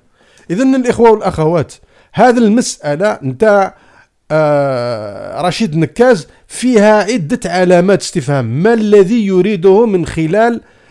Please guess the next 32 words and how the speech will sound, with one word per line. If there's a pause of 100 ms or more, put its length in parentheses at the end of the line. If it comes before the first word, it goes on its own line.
(120)
إثارة
هذا
الموضوع
في
هذا
الوقت
بالذات (300)
بعد
ما
رجع (300)
من
هذه
القضية
نتاع
بورما
هذه،
حب
يستعملها (180)
تاع
لا
بيرماني
هذه، (220)
حب
يستعملها (220)
فيما
بعد
باظت
له
القضية، (300)
جاء
هو
مباشرة